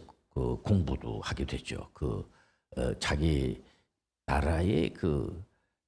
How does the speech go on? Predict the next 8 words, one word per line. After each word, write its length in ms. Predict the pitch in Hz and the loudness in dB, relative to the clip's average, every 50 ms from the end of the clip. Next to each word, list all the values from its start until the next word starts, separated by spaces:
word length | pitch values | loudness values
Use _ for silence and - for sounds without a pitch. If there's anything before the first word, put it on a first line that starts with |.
| - - | -8 -4
조상의 540 | - - 73 - - 73 67 71 71 64 60 | 0 0 2 2 2 2 2 0 0 0 0
역사들, 540 | - - - - - - - - - - - - - - _ _ _ _ _ _ _ _ _ _ _ _ _ _ - 147 151 | -2 -4 -2 -4 -4 -4 -6 -10 -10 -10 -10 -12 -14 -20 _ _ _ _ _ _ _ _ _ _ _ _ _ _ -2 -2 -2
귀하다고 560 | - - - 87 82 78 67 76 76 - 104 | 0 4 6 6 6 6 4 2 2 2 2
생각이 340 | - - 82 73 76 76 85 | 2 2 2 2 2 2 2
됩니다. 600 | 92 82 - - - - - - - - - - - _ _ _ - - - - - - | 2 0 0 0 -4 -4 -6 -6 -8 -10 -14 -20 -20 _ _ _ -4 -2 -2 -2 0 -2
우리나라 880 | - 135 151 165 151 135 110 98 95 92 92 92 82 76 60 50 50 - | 0 2 2 4 6 6 6 6 6 6 6 6 4 4 2 2 0 0
대한민국도 1300 | - - 92 87 87 80 80 80 80 73 71 71 76 - - 107 76 73 80 87 110 - - - - - - | 2 4 4 6 6 4 4 4 2 2 0 -2 -2 0 2 4 4 4 4 4 2 2 0 -4 -8 -12 -6
그 240 | - - 73 69 | -2 0 0 2